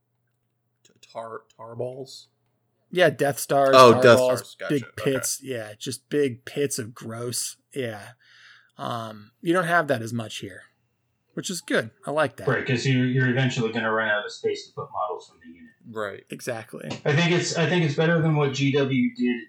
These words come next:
Speaker 3: for ninth edition, to be perfectly honest with you.
Speaker 2: Yeah, I do too.
Speaker 3: It, it almost makes up for hold being a thing.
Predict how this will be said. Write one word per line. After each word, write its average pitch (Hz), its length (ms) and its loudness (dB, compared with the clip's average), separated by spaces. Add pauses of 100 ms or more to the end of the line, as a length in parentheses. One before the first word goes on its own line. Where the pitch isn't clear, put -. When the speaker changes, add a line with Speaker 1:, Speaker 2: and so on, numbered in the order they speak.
Speaker 3:
for 113 320 -2
ninth 110 220 -6
edition, 98 380 -6
to 92 80 -20
be 98 120 -20
perfectly - 560 -12
honest - 300 -20
with - 140 -20
you. - 40 -20 (1040)
Speaker 2:
Yeah, 156 140 -4 (200)
I 147 80 -2
do 151 100 2
too. 104 240 -8 (580)
Speaker 3:
It, 123 120 0
it 131 260 2
almost 156 320 2
makes 139 200 0
up 139 220 -2
for 113 340 -2 (120)
hold 117 480 0
being 95 260 -4
a 85 60 -10
thing. 85 260 -12